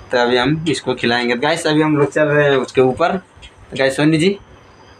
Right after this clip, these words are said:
आप चलो उधर और मैं थोड़ा video अति camera को थोड़ा इधर रखते हैं और इसके बाद फिर इसको केला खिलाते हैं। गाइस केला खाने का चक्कर है मेरा, देखो ये केला निकालने के चक्कर में चैन भी खोल दिया। <laughs>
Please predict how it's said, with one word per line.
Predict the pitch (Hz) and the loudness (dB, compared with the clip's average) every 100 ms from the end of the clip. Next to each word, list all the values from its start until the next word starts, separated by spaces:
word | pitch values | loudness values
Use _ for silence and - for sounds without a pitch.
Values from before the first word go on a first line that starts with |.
| - - | -20 -6
आप | 127 139 - | -2 -2 -2
चलो | 143 156 | 0 2
उधर | 151 185 208 - - - - - - - - | 2 0 -2 -10 -20 -20 -20 -20 -20 -16 -4
और | 131 | 0
मैं | 135 135 | 0 0
थोड़ा | 139 139 | -2 -2
video | 131 120 127 139 135 | -2 0 2 4 2
अति | 131 135 131 120 | 2 2 0 0
camera | 131 135 139 | -2 0 0
को | 147 | -2
थोड़ा | 147 135 | 0 0
इधर | 131 135 123 | 0 0 0
रखते | 117 123 139 | -2 -2 -2
हैं | 147 | -2
और | 135 120 113 | -2 -2 -2
इसके | - | -2
बाद | 117 127 | 0 -2
फिर | - 120 | -2 -8
इसको | 117 123 | -8 -6
केला | 113 113 117 | -2 0 -2
खिलाते | 113 110 113 117 | -2 -4 -4 -8
हैं। | 117 - - - - - - - - | -10 -12 -20 -20 -20 -20 -20 -20 -14
गाइस | 175 - | -12 -4
केला | 180 180 185 | 0 2 2
खाने | 175 180 - | 0 -2 0
का | 185 | 0
चक्कर | 185 180 185 185 | 0 0 0 0
है | 185 | -2
मेरा, | 175 175 135 | 0 0 -2
देखो | 143 175 175 175 | 0 0 4 2
ये | 170 | 2
केला | 170 165 165 | 0 0 0
निकालने | 165 156 156 | -2 -2 -2
के | 160 | -4
चक्कर | 156 156 147 | -4 -2 -2
में | 147 | -2
चैन | 143 - 185 165 | -2 -2 0 0
भी | 135 | 0
खोल | 117 104 | 0 0
दिया। | 113 117 - - - - - - - - | 0 -4 -6 -20 -20 -20 -20 -20 -18 -4
<laughs> | - 294 254 | -2 0 -2